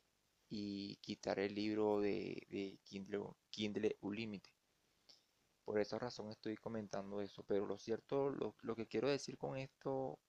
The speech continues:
fue que cuando los tenía en, en esa plataforma, este libro, este libro llegó a tener más de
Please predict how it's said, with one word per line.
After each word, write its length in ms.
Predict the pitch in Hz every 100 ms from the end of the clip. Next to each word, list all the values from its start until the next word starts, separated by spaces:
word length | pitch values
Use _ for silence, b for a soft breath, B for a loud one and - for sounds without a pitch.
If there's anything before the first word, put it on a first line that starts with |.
| _
fue 320 | - 113 110
que 380 | - 117 113 110
cuando 240 | 110 107 98
los 140 | 101
tenía 360 | 101 101 101 113
en, 220 | 131 131
en 220 | 120 120
esa 320 | 117 - 123 - -
plataforma, 720 | 123 - 120 - 117 107 101
este 180 | - 127
libro, 340 | 127 123 147 b b b b b -
este 260 | 104 - 104
libro 220 | 104 117
llegó 260 | 110 98
a 60 | 98
tener 320 | 107 107 107
más 240 | 107 107 107
de 440 | 107 107 104